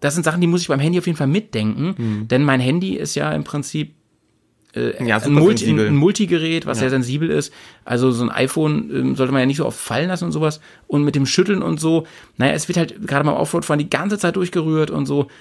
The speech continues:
Speaker 1: Und, äh, da gibt es natürlich entsprechende Halterungen, die so ein bisschen gefedert sind und so.
Speaker 2: Mhm.
Speaker 1: Und das sind so Gedanken, die sollte ich mir auf jeden Fall machen.
Speaker 2: Ja.
Speaker 1: Ne?
Speaker 2: Ja.
Speaker 1: Wenn ich mit, mit Handy navigieren soll. Ähm, für mich persönlich ist das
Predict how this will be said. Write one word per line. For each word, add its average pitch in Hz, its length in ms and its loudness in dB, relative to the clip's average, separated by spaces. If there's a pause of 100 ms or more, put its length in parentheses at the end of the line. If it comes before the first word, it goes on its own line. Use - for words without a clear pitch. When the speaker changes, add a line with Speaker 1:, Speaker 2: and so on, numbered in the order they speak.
(140)
Speaker 1:
Und, 131 240 2
äh, 131 120 2
da 120 100 2
gibt 160 160 -2
es 170 80 -4
natürlich 156 280 0
entsprechende 120 440 -2
Halterungen, 185 380 0
die 143 80 2
so 123 80 2
ein - 20 2
bisschen 120 140 0
gefedert 131 420 0
sind 175 140 0
und 170 140 -2
so. 175 180 2
Speaker 2:
Mhm. 117 280 -2
Speaker 1:
Und 131 180 0
das 135 120 2
sind 156 80 0
so 147 120 0
Gedanken, 123 300 0
die 131 80 2
sollte 123 180 2
ich - 40 -6
mir 139 80 0
auf 117 60 -4
jeden 143 120 0
Fall 139 100 0
machen. 117 380 -4 (100)
Speaker 2:
Ja. 113 240 -4 (100)
Speaker 1:
Ne? 131 180 -4 (120)
Speaker 2:
Ja. - 160 -10
Speaker 1:
Wenn 131 120 4
ich 151 120 0
mit, 147 160 2
mit - 140 -2
Handy 131 160 2
navigieren 123 400 -2
soll. 110 160 -4 (420)
Ähm, 139 160 4
für 165 100 4
mich 214 160 4
persönlich 220 380 2
ist - 140 -4
das - 280 -4